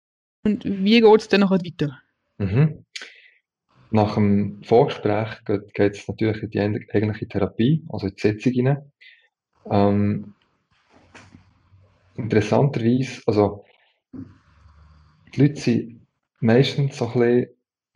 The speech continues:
Speaker 2: sehr gespannt auf das, was kommt, weil sie haben manchmal eben schon eine erste Erfahrung gemacht durch das Waven.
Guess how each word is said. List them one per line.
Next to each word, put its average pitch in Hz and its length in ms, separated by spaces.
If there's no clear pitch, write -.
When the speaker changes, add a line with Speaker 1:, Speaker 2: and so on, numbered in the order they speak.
Speaker 2:
sehr 127 280
gespannt 127 540
auf 135 120
das, - 180
was 127 120
kommt, 127 380
weil 98 100
sie 107 160
haben 101 160
manchmal 117 420
eben 110 100
schon 110 180
eine 104 140
erste 117 260
Erfahrung 110 300
gemacht 110 360
durch 101 100
das - 160
Waven. 104 440